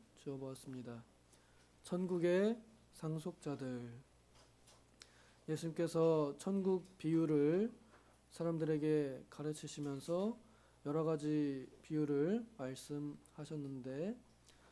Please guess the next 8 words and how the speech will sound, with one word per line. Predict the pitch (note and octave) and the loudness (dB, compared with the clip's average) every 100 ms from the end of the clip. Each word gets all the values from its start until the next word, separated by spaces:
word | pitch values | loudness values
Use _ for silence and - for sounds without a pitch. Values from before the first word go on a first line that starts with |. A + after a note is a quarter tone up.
| - - | -20 -8
오늘은 | C#3+ D3+ D#3 D#3 D3+ D3 - - | -2 2 2 2 2 -2 -8 -16
상속자들에게 | - F#3 G#3 G#3+ D#3+ C#3 B2+ A#2 A#2+ - C#3+ C#3 C3 C3 D#3+ A3+ - - _ _ | -6 -4 -4 -6 -4 -2 -6 -10 -16 -12 -10 -8 -8 -6 -6 -8 -12 -20 _ _
하신 | - D3 D#3+ D3 | -12 -10 -8 -6
말씀을 | B2+ C3 C#3 C3 C3+ E3+ A#3 - - - - | -6 -8 -10 -10 -6 -4 -6 -8 -20 -20 -16
우리가 | C3 C3 C3 C3 | -12 -10 -12 -12
보고 | C3+ B2+ C3+ F#3 B3 - _ _ _ _ _ _ - - _ _ - | -12 -8 -4 -4 -6 -14 _ _ _ _ _ _ -20 -20 _ _ -8
교훈을 | C#3 C#3+ C#3 C#3 D3+ | -4 -2 -2 -4 -6
받도록 | C3+ - C#3 C3+ F#3+ | -10 -8 -6 -6 -6